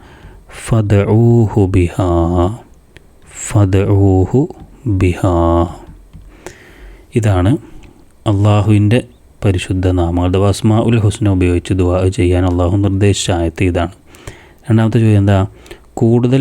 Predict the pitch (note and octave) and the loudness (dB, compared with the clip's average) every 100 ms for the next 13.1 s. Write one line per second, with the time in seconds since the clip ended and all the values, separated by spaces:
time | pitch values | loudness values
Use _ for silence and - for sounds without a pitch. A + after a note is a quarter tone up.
0 | C3 A#2 G#2+ G#2+ A2 A2+ G2+ F#2+ F2+ F2 | 0 0 2 4 2 2 2 2 2 2
1 | F2+ F#2 F#2+ F2+ F#2+ G#2 F#2 - G#2 F2+ | 2 2 2 2 2 0 -2 -4 -4 -4
2 | E2+ G2 - F2+ E2+ E2 F#2+ F#2 F2 F2+ | -4 -6 -4 -2 -2 -2 0 2 0 0
3 | G2+ - G2+ G2+ G#2 A2+ B2+ - - - | -4 -2 0 2 2 0 -2 -8 -18 -4
4 | G#2+ G#2+ A#2 A2+ A#2 F#2+ F2+ F2 F2+ G2+ | 0 2 2 2 2 2 2 2 2 2
5 | F#2+ G2 G2 F2+ A2+ A#2+ A2 F#2+ F#2+ - | 2 0 0 0 0 0 0 0 -4 -2
6 | F2 F2 - - - - - - - - | -2 -4 -8 -18 -20 -20 -20 -20 -20 -4
7 | A#2 A#2+ A2+ G#2 - A2 G#2 G2 G#2 A2 | 0 2 0 0 0 2 2 2 2 2
8 | A2 G#2+ A2 F#2+ F#2 F#2 F#2 G2+ F#2+ - | 2 0 -2 -2 0 0 0 0 -2 -2
9 | G#2 - G#2+ B2 G#2+ G2 G2 A#2 - - | -4 -2 -2 -2 0 2 2 0 -4 -12
10 | - - - - A2 G2 G2+ G#2 G#2 G#2+ | -20 -20 -14 -4 -2 0 2 2 2 2
11 | F#2+ E2+ E2+ F2 E2 - - _ - _ | 0 0 0 -2 -6 -12 -20 _ -20 _
12 | - _ _ - G#2 G2 F#2+ F#2 F#2 F2+ | -20 _ _ -2 0 2 2 2 2 2